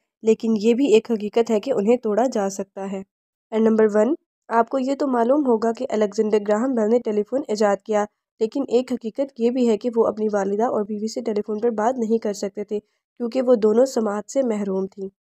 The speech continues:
तो दोस्तों, ये थी मेरी आज की वीडियो। मैं उम्मीद करती हूँ कि आपको ये वीडियो पसंद आई होगी और इसने आपकी मालूमात में भी इजाफा किया होगा। तो अगर आपको ये वीडियो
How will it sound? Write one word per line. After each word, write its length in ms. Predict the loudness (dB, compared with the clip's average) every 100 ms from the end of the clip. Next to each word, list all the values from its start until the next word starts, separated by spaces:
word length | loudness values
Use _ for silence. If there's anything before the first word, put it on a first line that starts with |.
| _ _ _ -6
तो 60 |
दोस्तों, 340 | 2 2 2 0
ये 120 | 0
थी 120 | 2
मेरी 180 | 0 2
आज 180 | 2 2
की 140 | -2
वीडियो। 360 | -4 -2 0 -2 -2 -8
मैं 60 | -2
उम्मीद 220 | 2 0
करती 240 | 2 0 2
हूँ 120 | -2
कि 80 | 0
आपको 280 | -2 -2 -2
ये 120 | -2
वीडियो 240 | -2 -2 -4
पसंद 440 | -4 -6 -4 -2
आई 120 | 0
होगी 240 | 0 0 0
और 80 |
इसने 240 | -2 -2 -4
आपकी 260 | -4 -6
मालूमात 360 | -4 -2 -2 -4 -6
में 80 | -8
भी 160 | -6
इजाफा 360 | -6 -8 -6 -8
किया 240 | -6 -6 -4
होगा। 240 | -4 -4 -8 _ _
तो 60 | -2
अगर 180 | 4 6
आपको 220 | 6 2
ये 100 | -4
वीडियो 280 | -4 -4